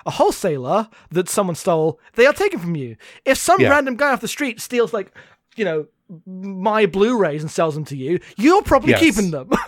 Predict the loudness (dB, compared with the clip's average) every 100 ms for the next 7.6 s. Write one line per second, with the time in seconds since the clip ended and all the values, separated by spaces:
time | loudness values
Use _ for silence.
0 | -10 -16 -14 -4 4 4 4 -2 -12 -16
1 | -20 -20 -16 -10 -10 -6 -2 2 2 0
2 | -2 -2 -2 0 0 -2 _ _ _ -2
3 | -2 -4 _ -4 0 2 2 2 2 4
4 | 2 2 0 -4 -4 -8 _ _ 0 0
5 | -2 -2 -2 -2 -4 0 0 0 -2 -2
6 | -2 -4 _ -6 -2 0 0 2 2 2
7 | -4 -12 -10 -10 -10